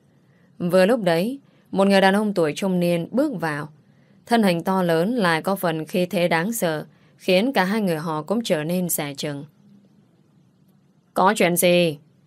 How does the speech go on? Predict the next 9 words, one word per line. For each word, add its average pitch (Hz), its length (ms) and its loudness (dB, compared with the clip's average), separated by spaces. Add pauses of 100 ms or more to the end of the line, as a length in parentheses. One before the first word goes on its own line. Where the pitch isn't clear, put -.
(800)
Nghe 185 160 0
như 175 160 2
vậy, 156 300 -2 (280)
người 190 160 2
nhân 220 160 2
viên 208 240 2
vội 160 220 2
trả 156 180 -4
lời. 151 320 -4